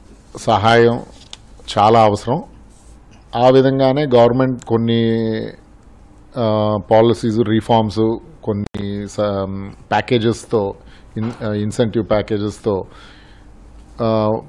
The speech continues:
బయటికి ముందుకు రావటం జరిగింది. ఆ, ఆ ప-, ఆ ప్రాసెస్లో ఇండస్ట్రీకి సంబంధించింది కానీ, అగ్రికల్చర్, పాడి పరిశ్రమలకు సంబంధించింది కానీ, లేకపోతే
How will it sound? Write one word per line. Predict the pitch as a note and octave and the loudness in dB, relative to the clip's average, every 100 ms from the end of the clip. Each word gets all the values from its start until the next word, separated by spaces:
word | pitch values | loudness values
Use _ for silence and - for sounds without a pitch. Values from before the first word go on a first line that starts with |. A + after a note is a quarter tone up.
| A#2+ | -4
బయటికి | G#2+ A2 A2+ | 0 0 0
ముందుకు | A2+ A2+ A#2+ A#2 | -4 -2 0 4
రావటం | A2 A2 A2+ | 4 4 2
జరిగింది. | G#2+ G2+ G#2+ A#2 G#3 - - - - - - - | 0 0 -2 -4 -6 -10 -20 -20 -20 -20 -14 -2
ఆ, | A2+ A2 - - | 0 0 -4 -2
ఆ | A2+ | 0
ప-, | A#2 A#2+ A#2 A2+ A2 - - B2 | 2 4 4 2 -2 -10 -14 -6
ఆ | |
ప్రాసెస్లో | A#2 A#2+ A2+ - A#2 A#2+ A#2+ G#2 - - - - - - | -4 2 2 2 -4 0 2 2 -4 -14 -20 -20 -20 -10
ఇండస్ట్రీకి | A#2+ A#2 A#2 - B2 A2 | -4 0 0 0 -2 0
సంబంధించింది | - A2 A2+ A2+ G#2+ G#2+ G#2 | -2 -2 0 -2 -4 -6 -4
కానీ, | G#2+ A2 B2 B2+ | -4 -4 -4 -2
అగ్రికల్చర్, | A2+ G2+ A2 A#2+ G#2+ A2+ G#2 A2 A2 G#2+ G#2 G2+ G2+ G2 G#2 | -2 -2 -2 0 0 0 0 2 2 0 0 -2 -2 -2 0
పాడి | G#2 | 0
పరిశ్రమలకు | G2+ A2 G2+ G#2 G#2+ G#2+ | 0 -2 -4 -8 -6 -6
సంబంధించింది | A2 G2+ G#2 G#2 F#2+ G#2 G2+ | -6 -6 -6 -8 -8 -8 -6
కానీ, | G2+ G2+ A#2 | -6 -6 -6
లేకపోతే | A#2 G#2 - G#2+ - G#2+ | -4 -6 -4 -6 -2 -4